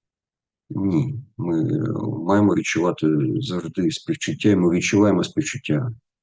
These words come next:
коли людина, наприклад, залишає тіло. Проте цей вірш допомо-, призваний допомогти нам, е, пережити це, так,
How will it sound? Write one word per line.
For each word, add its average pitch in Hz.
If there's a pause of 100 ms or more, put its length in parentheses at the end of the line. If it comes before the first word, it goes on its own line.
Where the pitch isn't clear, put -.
коли 80
людина, 92
наприклад, 76
залишає -
тіло. - (380)
Проте 131
цей 101
вірш 104
допомо-, 85 (440)
призваний 98
допомогти 101
нам, 95
е, 113 (1300)
пережити 104
це, - (540)
так, 76